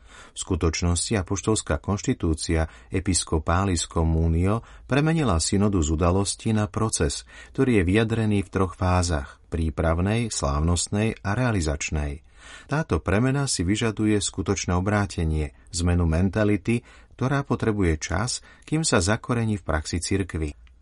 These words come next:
Toto vyhlásenie je však zásadné. Zverejnenie dokumentu nestačí na to, aby sa to, čo vzniklo v dvoch fázach synodálneho procesu, začalo uplatňovať v živote cirkvi.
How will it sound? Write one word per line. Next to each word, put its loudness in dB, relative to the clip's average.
Toto 2
vyhlásenie 2
je -4
však 0
zásadné. 0
Zverejnenie 2
dokumentu 0
nestačí 0
na 2
to, -4
aby -2
sa -2
to, 0
čo 0
vzniklo 0
v -4
dvoch -2
fázach 0
synodálneho 0
procesu, -4
začalo 0
uplatňovať -2
v -4
živote 0
cirkvi. -6